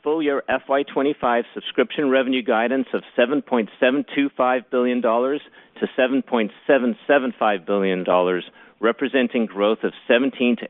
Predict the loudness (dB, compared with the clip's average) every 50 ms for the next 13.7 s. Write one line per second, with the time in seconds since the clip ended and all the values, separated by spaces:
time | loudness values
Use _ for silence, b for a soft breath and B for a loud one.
0 | -4 -2 -2 -2 -2 0 -2 -2 -2 -2 -8 -12 -4 0 0 2 0 0 -6 -16
1 | -20 B B B B B B B B 0 2 2 0 -4 -2 0 0 0 0 0
2 | -2 -4 -4 -6 -6 -4 -4 -6 -6 -6 -6 -2 -2 -2 0 0 0 0 0 0
3 | 0 -2 -4 -4 -2 0 0 0 -2 -6 B B B B -6 -6 -4 -4 -4 -2
4 | 0 2 2 2 0 -2 -2 -2 0 0 0 -2 -6 -12 -4 0 2 2 2 2
5 | -2 -6 -10 _ _ _ _ _ _ _ b b b b b b b b 0 0
6 | 0 0 -2 -4 -2 0 0 0 -2 -4 -4 -4 -6 -4 0 2 2 2 2 0
7 | -2 -2 -2 -2 -4 -6 -4 -2 -2 -2 -2 0 2 4 4 2 2 -2 -14 -8
8 | -2 0 0 2 2 0 -2 -4 -8 -20 B B B B B -4 -2 0 2 2
9 | 2 2 0 0 -2 -2 -6 -6 -4 -2 -2 -2 -2 0 0 -2 -2 -2 0 -2
10 | -4 -4 -2 -2 0 0 0 0 -2 -2 -2 -2 -2 -2 -4 -4 -2 -2 -2 0
11 | 0 -2 0 0 -2 -2 -2 -4 _ -16 -14 -8 -8 -8 -6 0 2 2 2 2
12 | 0 -10 -20 -20 _ _ -8 -2 0 2 2 0 0 -2 -6 -6 -2 0 0 0
13 | 0 -2 -4 -2 -2 -2 0 0 0 0 0 -4 -8